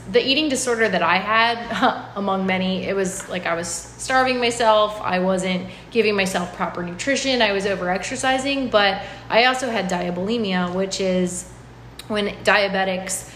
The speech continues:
don't give themselves, uh, the appropriate amount of insulin in order to lose weight. And it's incredibly dangerous.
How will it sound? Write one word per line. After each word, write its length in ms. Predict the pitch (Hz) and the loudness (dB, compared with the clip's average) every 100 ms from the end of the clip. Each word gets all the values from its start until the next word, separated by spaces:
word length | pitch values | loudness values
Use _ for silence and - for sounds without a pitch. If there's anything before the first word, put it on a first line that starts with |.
| - - | -8 2
don't 240 | 226 220 | 2 4
give 140 | 214 | 2
themselves, 520 | 202 190 190 180 185 185 | 2 0 2 2 2 -2
uh, 260 | - 190 185 | -4 -4 -2
the 240 | 196 185 | -2 -2
appropriate 460 | 185 196 190 196 190 | -4 -4 -2 0 0
amount 260 | 185 185 | 2 0
of 60 | 185 | 0
insulin 500 | 180 185 - 262 269 | -2 -4 -4 -2 -2
in 120 | 208 | -2
order 200 | 185 180 | -2 -2
to 140 | 180 175 | -4 -8
lose 240 | 165 - | -8 -8
weight. 300 | - - - - - | -8 -8 -10 -16 -12
And 120 | 190 185 | -4 -4
it's 140 | 185 | -4
incredibly 440 | 180 175 170 170 | -8 -8 -6 -8
dangerous. 760 | 175 - - - - - - | -8 -8 -10 -10 -10 -10 -12